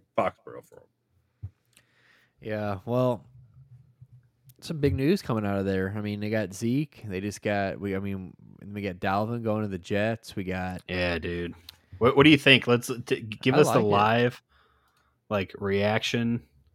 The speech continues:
Speaker 2: I mean, it's good shit. I, I mean, it, it's better
Speaker 1: So
Speaker 2: than the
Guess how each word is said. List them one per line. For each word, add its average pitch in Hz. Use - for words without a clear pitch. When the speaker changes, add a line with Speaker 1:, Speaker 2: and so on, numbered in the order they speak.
Speaker 2:
I 95
mean, 113
it's 165
good 170
shit. 180
I, 120
I -
mean, 117
it, 113
it's 107
better 131
Speaker 1:
So 139
Speaker 2:
than 135
the 110